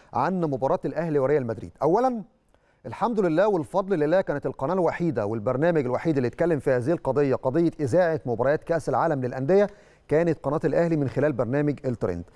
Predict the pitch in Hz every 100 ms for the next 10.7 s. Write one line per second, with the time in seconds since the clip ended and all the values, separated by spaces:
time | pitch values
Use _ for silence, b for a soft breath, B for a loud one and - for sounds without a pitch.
0 | B B - 185 - 202 214 208 196 196
1 | - 156 160 180 175 196 202 180 135 135
2 | 143 185 196 165 156 190 190 - 156 143
3 | - 127 - 123 139 185 180 143 156 175
4 | 160 135 120 175 180 - _ _ - 135
5 | 120 170 - 143 165 151 135 151 165 147
6 | 135 165 160 - 147 139 123 117 - B
7 | B B 120 117 175 151 135 131 143 127
8 | 117 117 131 139 165 139 123 127 160 170
9 | 135 135 - 131 156 147 147 170 - 127
10 | 147 165 135 127 151 175 185